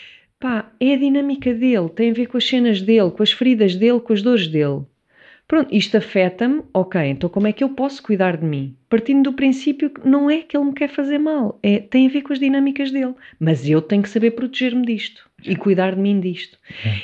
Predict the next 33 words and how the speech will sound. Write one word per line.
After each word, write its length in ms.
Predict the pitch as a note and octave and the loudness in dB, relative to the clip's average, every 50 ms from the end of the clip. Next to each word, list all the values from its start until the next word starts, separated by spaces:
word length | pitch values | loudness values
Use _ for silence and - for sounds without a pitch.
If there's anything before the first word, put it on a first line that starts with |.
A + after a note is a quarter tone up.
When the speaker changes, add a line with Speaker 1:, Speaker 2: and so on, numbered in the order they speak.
| - - | -4 0
Speaker 2:
E 80 | F3 | 0
então 200 | F3+ E3 G3 G#3 A3+ | 2 4 4 4 4
isto 240 | A#3 - - - | 4 2 0 -6
coloca 600 | - - A#3 A#3 A3+ A3+ A3+ A3+ - G#3+ F#3+ F3+ | -6 -2 2 4 4 4 2 0 -2 -2 -2 -2
sobre 400 | F3 - - - G#3+ G3 F#3+ G3 | -2 -2 -2 0 0 2 2 2
nós 420 | F3+ F#3 F#3 F3+ F3+ G3 G#3 F3+ F3 | 2 2 2 4 4 2 2 2 2
o 40 | G#3+ | 0
poder, 800 | G#3 G#3+ G#3 A3+ A3 F3+ G3 G3 F#3 F3+ F#3 G3+ B3 C4+ - - _ - | 0 0 0 0 2 4 4 4 4 4 4 2 -2 -4 -8 -14 _ -10
lá 120 | F3+ F3+ | -8 -8
está, 260 | F3+ - - G3+ G3 F#3+ | -8 -8 -6 -6 -4 -2
do 140 | F#3 G3 | -2 -4
que 160 | F#3+ G3 - A3 | -2 2 2 2
é 80 | A3+ | 2
que 220 | A3+ A3+ - - A#3+ | 2 -2 -4 -2 0
eu 220 | A#3+ A#3+ A#3+ - _ _ _ _ _ _ _ _ _ _ _ _ - | 0 -2 -4 -8 _ _ _ _ _ _ _ _ _ _ _ _ -2
quero 300 | - A#3 A3+ A#3+ B3 A#3 | 2 4 4 4 2 0
para 220 | - - A#3+ B3 | -2 0 2 4
mim, 380 | B3 A#3+ A#3 A#3 A3+ A#3 C4 C4 | 4 6 6 6 6 4 4 2
para 180 | C4 A#3 A3 | 0 0 2
a 40 | G#3 | 2
minha 200 | G#3+ G#3+ A3 G#3+ | 4 4 2 2
vida 200 | G3 G#3+ A3+ A#3+ | 4 2 2 2
e 40 | B3+ | 2
o 40 | A#3+ | 0
que 100 | - B3+ | -2 -2
é 40 | A#3+ | -2
que 100 | B3 B3 | 0 0
me 60 | A#3 | -2
faz 300 | A3 - B3+ B3 B3 A#3 | -2 -2 -6 -4 -4 -4
bem. 360 | A#3 A3+ B3 A3+ G#3+ G#3+ G#3 - _ - - - - - - - | -4 -2 -2 -2 -2 -4 -6 -10 _ -20 -20 -20 -20 -20 -10 -6
Porque 240 | - F#3 F3+ - A3 | -4 -4 -2 0 2
às 220 | G#3 G#3 G#3 F#3 | 2 2 2 0
vezes 800 | F#3 F#3 G3 G3 F#3 F#3 F3 E3+ F3+ G3 A3+ A#3+ - - - - | 0 2 2 4 4 4 2 -2 -4 -4 -4 -4 -6 -8 -8 -10